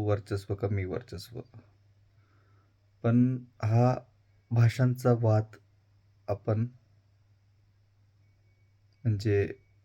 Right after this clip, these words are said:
आपल्या आपल्या व्यक्तींच्या वादापर्यंत घेऊन येतोय. जर खरं बघायचं झालं ना, मराठी आणि हिंदी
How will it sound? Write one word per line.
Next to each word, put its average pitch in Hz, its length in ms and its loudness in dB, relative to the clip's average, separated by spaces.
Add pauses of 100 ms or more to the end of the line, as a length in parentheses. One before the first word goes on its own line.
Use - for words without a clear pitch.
(120)
आपल्या 107 280 0
आपल्या 98 380 -2 (240)
व्यक्तींच्या 113 720 -2
वादापर्यंत 95 640 -2
घेऊन 98 220 -8
येतोय. - 260 -10 (1500)
जर 127 180 2
खरं 131 260 4
बघायचं 135 300 2
झालं 139 120 -2
ना, 135 160 -2
मराठी 123 680 2 (580)
आणि 107 380 2
हिंदी 110 680 2